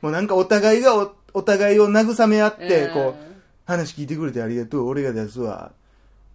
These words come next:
Speaker 1: あ、お金出してくれてありがとう」みたいな、もうなんなん、
Speaker 2: あの、だからそういう、
Speaker 1: このきっしょい関係。
Speaker 2: なんかさ、あの、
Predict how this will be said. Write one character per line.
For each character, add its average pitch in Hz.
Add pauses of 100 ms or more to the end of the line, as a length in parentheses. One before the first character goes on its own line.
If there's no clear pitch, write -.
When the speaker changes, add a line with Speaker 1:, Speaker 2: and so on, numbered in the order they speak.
(100)
Speaker 1:
あ、 143
お 151
金 190
出 147
し 143
て 156
く 160
れ 135
て 117
あ 113
り 120
が 113
と 110
う」 101
み 95
た 87
い 87
な、 87
も -
う -
な 208
ん -
な -
ん、 202
Speaker 2:
あ 196
の、 190
だ -
か 277
ら 233
そ 311
う 330
い 330
う、 -
Speaker 1:
こ 330
の 320
き -
っ -
し -
ょ -
い -
関 -
係。 233
Speaker 2:
な 311
ん 370
か 269
さ、 220
あ 202
の、 190